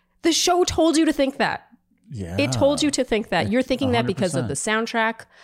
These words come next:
Speaker 1: of the sound bites,
Speaker 2: Yeah.
Speaker 1: of, of all the shots of her smiling at him lovingly.
Speaker 2: They got sold.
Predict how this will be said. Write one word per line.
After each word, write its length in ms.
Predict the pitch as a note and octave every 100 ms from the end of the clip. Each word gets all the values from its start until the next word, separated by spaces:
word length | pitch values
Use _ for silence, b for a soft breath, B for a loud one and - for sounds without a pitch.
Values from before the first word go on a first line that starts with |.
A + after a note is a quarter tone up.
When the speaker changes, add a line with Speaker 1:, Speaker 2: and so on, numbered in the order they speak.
| B
Speaker 1:
of 140 | F#3 E3
the 60 |
sound 360 | D3+ G3+ G#3 G#3+
bites, 520 | G#3 G#3 G#3 - - _ _ _ -
Speaker 2:
Yeah. 180 | A#2+
Speaker 1:
of, 100 | D#3 G2+
of 200 | G#3+ G#3 - _
all 140 | A#3 A3
the 80 | A3+
shots 260 | - A3
of 100 | G#3
her 120 | - F#3+
smiling 540 | - F3 F3 F#3 F#3
at 160 | F3+ F#3+
him 140 | F3
lovingly. 640 | E3 E3+ F3 F3+ F3+ F3+ b b
Speaker 2:
They 100 | B2
got 220 | A#2 B2+
sold. 540 | - C#3 E3 A#2 -